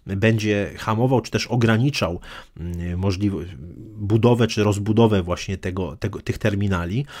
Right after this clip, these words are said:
Mm, faktem jest, że już, y, dwa lata temu zostały zlecone badania, y, różnych opcji w tym, y, w tym zak-, zakresie. No i to jest kwestia oczywiście dostosowania całej infrastruktury, to jest kwestia, no, poniesienia pewnych, y,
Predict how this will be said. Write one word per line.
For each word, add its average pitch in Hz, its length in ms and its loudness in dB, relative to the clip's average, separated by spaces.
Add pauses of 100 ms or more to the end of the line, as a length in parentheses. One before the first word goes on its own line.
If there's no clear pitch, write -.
(240)
Mm, 98 580 -2
faktem 117 460 -2
jest, 104 200 0
że 101 360 0 (120)
już, 98 420 -2
y, 92 380 -6
dwa 95 320 -4
lata 104 240 -2
temu 113 320 0 (340)
zostały 101 400 0
zlecone 101 460 0
badania, 98 540 2 (300)
y, 95 80 -2
różnych 107 420 0
opcji 127 300 0
w - 80 -16
tym, 87 340 -8 (180)
y, 87 540 -6
w - 100 -16
tym 101 120 -2
zak-, 95 340 -2
zakresie. 101 540 -6
No 180 100 -8
i 160 80 -4
to 143 100 -2
jest 139 100 -2
kwestia 127 340 -2
oczywiście 107 400 -2
dostosowania 110 640 0
całej 98 280 -2
infrastruktury, 101 840 -2
to 87 100 -8
jest 85 100 -10
kwestia, 90 380 -8 (440)
no, - 60 -10
poniesienia 101 420 0
pewnych, 101 340 -4
y, - 20 -16